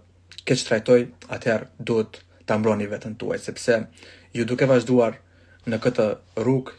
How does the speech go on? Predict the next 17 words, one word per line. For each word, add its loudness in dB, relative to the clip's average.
që -6
keni -2
nisur, 0
m-, -6
shumë, -4
me 0
shumë 0
gjasa 2
një 2
ditë -4
do 2
e 0
humni -2
atë -10
person. -10
Sepse 0
n-, -8